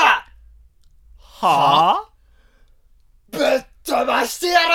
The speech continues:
Speaker 1: 何を？悪魔様にかなうと思っているのか？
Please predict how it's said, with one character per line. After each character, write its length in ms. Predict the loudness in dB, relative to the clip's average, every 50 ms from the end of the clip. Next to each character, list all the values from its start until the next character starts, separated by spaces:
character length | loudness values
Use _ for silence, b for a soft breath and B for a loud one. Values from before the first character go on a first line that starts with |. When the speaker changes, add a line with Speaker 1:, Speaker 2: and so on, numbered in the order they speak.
| 2 2 4 4 4 4 6 6 6 6 6 4 4 2 0 -4 -10 -18 -10 -4 0
Speaker 1:
何 480 | 2 4 4 4 2 0 -2 -4 -4 -2
を？ 40 | -2 2 2 4 6 6 6 6 4 2 0 -4 b b b b b 4 4 4
悪 160 | 4 4 0 0
魔 100 | 0 0
様 220 | 0 2 2 0
に 80 | 0 2
か 180 | 2 2 4
な 160 | 6 6 4
う 40 | 4
と 200 | 2 2 2 2
思 160 | 4 2 2
っ 160 | 0 -2 -6 -4
て 200 | -2 -2 0 0
い 40 |
る 100 | -2 -2
の 120 | 0 0
か？ 40 | 2